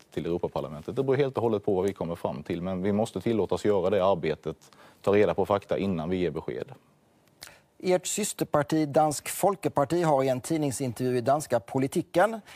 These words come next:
Speaker 2: reagerat starkt och säger att de är chockade över att Sverigedemokraterna ens överväger samarbete med Nationella Fronten,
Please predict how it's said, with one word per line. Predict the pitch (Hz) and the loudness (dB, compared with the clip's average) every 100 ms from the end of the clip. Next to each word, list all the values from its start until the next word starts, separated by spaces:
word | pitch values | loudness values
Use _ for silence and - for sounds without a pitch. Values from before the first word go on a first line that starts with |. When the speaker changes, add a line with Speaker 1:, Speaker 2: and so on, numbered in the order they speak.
| - - | -20 -4
Speaker 2:
reagerat | 135 131 139 120 - | 0 2 2 2 0
starkt | - - 139 190 202 - | -6 0 2 2 -2 -8
och | - 131 | -4 -2
säger | - 135 117 | 0 2 2
att | 110 - | 0 -2
de | 107 110 | -4 -4
är | |
chockade | 98 - 175 - 131 127 | -6 -2 -2 0 0 4
över | 127 | 4
att | 127 | 2
Sverigedemokraterna | - 160 131 123 110 127 113 120 120 | 2 2 2 0 0 0 0 -2 -2
ens | 143 131 - | -2 -4 0
överväger | 170 175 131 151 185 170 | 2 4 4 4 4 2
samarbete | 180 170 123 117 113 110 | 0 2 2 0 -2 -2
med | 117 | 0
Nationella | 101 - 107 113 | -2 -4 -2 -2
Fronten, | 147 110 92 - | 0 -2 -4 -12